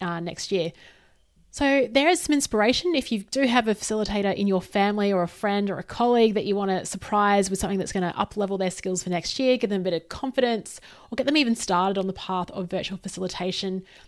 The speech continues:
there's a well-rounded list of ideas here for you. Some good stocking fillers through to some expensive Sass and Bide tops. <laughs> So I hope you've enjoyed it. And, uh, as this episode, this is a coming out to you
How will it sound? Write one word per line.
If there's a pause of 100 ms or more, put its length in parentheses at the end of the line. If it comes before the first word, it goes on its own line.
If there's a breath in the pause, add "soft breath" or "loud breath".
(120)
there's
a
well-rounded
list
of
ideas
here
for
you. (200 loud breath)
Some
good
stocking
fillers
through
to
some
expensive
Sass
and
Bide
tops. (220)
<laughs>
So
I
hope
you've
enjoyed
it.
And, (440)
uh,
as
this
episode,
this
is
a
coming
out
to
you